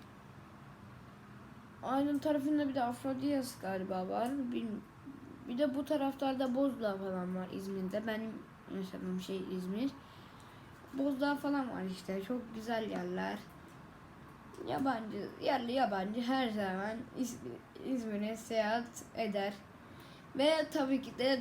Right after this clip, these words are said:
turistik, sanayi, şey açısından en büyük, yani, e, nüfusa, nüfus açısından da en büyük olan şehrimiz ve takımların, futbol takımlarının da en çok şeyini bulunduran şehrimiz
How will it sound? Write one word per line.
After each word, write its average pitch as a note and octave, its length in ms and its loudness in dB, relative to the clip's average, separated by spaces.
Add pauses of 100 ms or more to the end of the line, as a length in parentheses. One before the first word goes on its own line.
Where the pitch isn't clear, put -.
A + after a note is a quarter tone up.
(140)
turistik, G3+ 560 2
sanayi, F#3+ 680 2
şey B3 260 4
açısından F#3 580 -2 (180)
en C4+ 340 6 (260)
büyük, A3 260 -2 (420)
yani, E3+ 160 2 (140)
e, - 220 -6
nüfusa, B3 580 -2 (160)
nüfus B3 380 -4
açısından F#3+ 720 -2
da - 40 -6 (100)
en C#4 260 4
büyük G3 200 -4
olan G3+ 240 2
şehrimiz A3 640 0 (440)
ve C4+ 220 8 (460)
takımların, C#4+ 840 6 (840)
futbol C4+ 400 4
takımlarının G3+ 680 -2
da F#3+ 60 -2
en A#3 260 0
çok G3+ 280 -4
şeyini G3 360 -2
bulunduran F#3 600 -2
şehrimiz F#3 760 -4